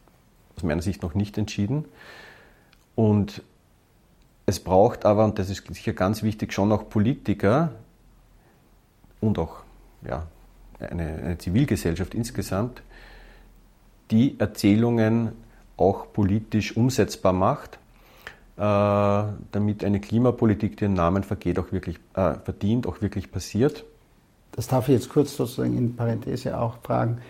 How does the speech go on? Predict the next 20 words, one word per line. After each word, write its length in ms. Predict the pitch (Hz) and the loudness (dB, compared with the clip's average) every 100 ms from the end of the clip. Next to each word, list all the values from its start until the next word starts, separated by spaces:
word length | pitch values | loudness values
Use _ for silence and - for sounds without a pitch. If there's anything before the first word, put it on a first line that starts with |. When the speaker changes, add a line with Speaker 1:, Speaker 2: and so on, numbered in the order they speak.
| - - | -20 -12
Speaker 2:
Das 180 | 123 113 | -8 -4
heißt, 180 | 120 123 | -2 -2
Sie 100 | 127 | -2
glauben 340 | 127 117 127 | 0 0 0
sehr 300 | 120 123 107 107 | -2 -2 -2 -2
wohl 400 | 113 135 143 135 | 0 4 6 6
noch 360 | 123 127 - | 4 0 -4
daran, 580 | - 110 120 120 143 143 - - - - | -4 -2 0 2 0 -2 -10 -20 -20 -6
dass 200 | 127 - | -4 0
im 180 | 117 110 | 2 2
Rahmen 640 | 107 117 120 117 113 104 - | 2 2 4 4 4 0 -6
des 120 | 110 | -8
demokratischen 720 | - 107 - 139 143 123 - | -4 -6 -2 0 0 0 -2
Systems, 840 | 87 98 - - 113 123 143 143 - - - - - - | -6 -6 -8 -4 0 2 0 -2 -14 -20 -20 -20 -10 -2
äh, 360 | 127 123 123 - - | 2 2 2 -2 -6
es 420 | 120 - - - - _ _ _ | -8 -8 -14 -18 -20 _ _ _
Möglichkeiten 760 | 123 123 131 123 - 123 131 113 | 0 0 0 -2 2 2 2 0
gibt, 260 | 135 - | -2 -2
den 140 | 120 110 | -2 -2
Klimawandel 840 | - 123 123 107 110 113 120 110 | 2 4 4 4 4 4 2 0